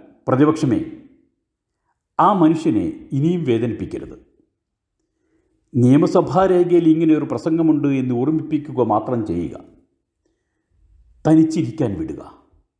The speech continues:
ആഭ്യന്തരമന്ത്രിയാവുക എന്നത് ഒരു രാഷ്ട്രീയക്കാരൻ്റെ ഏറ്റവും ദയനീയമായ വിധിയാണ് എന്ന് നിങ്ങളെല്ലാവരും ഓർക്കുക.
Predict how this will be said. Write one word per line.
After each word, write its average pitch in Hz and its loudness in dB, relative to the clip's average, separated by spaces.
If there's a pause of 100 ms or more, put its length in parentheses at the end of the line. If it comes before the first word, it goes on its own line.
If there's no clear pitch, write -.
(920)
ആഭ്യന്തരമന്ത്രിയാവുക 123 2 (140)
എന്നത് 107 -2 (880)
ഒരു 127 2
രാഷ്ട്രീയക്കാരൻ്റെ 113 0
ഏറ്റവും 120 0
ദയനീയമായ 123 2
വിധിയാണ് 135 0 (220)
എന്ന് 110 -2
നിങ്ങളെല്ലാവരും 104 -2
ഓർക്കുക. 78 -10